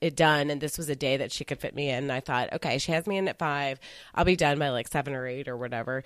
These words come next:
And I found it, because I am such a news junkie to kind of a disturbing degree, that I found, like, I was under the little heater thing,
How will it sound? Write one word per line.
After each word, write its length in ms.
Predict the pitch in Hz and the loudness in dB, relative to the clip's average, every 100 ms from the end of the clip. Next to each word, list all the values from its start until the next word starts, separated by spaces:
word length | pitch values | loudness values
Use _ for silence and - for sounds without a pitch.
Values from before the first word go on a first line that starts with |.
| - - - | -10 -20 -2
And 120 | 214 220 | 6 8
I 100 | 226 | 8
found 380 | - 165 190 | 6 6 6
it, 260 | 254 240 - - | 2 2 -2 -2
because 340 | 214 - 277 | 0 2 2
I 100 | - | 2
am 260 | 294 294 330 | 2 4 2
such 200 | 311 269 | 0 -2
a 60 | |
news 340 | 185 139 143 170 | 0 2 2 2
junkie 400 | 190 185 202 196 | 2 2 0 0
to 140 | - 180 | 0 -2
kind 340 | - 202 208 | 0 2 2
of 80 | 202 | 0
a 60 | |
disturbing 580 | 160 151 - 165 151 147 | 0 -2 0 0 2 -2
degree, 480 | 139 123 135 131 151 | -4 -4 -4 0 0
that 180 | 160 - | 0 -2
I 100 | 160 | 0
found, 360 | - 160 165 | 4 4 6
like, 200 | 170 170 - | 6 6 10
I 100 | 185 | 10
was 140 | 180 | 10
under 300 | 165 180 180 | 8 6 4
the 160 | 175 143 | 4 2
little 260 | 151 156 117 | 2 2 0
heater 500 | - 151 151 175 180 | -4 -6 -2 -4 -4
thing, 380 | 196 196 208 | -2 0 0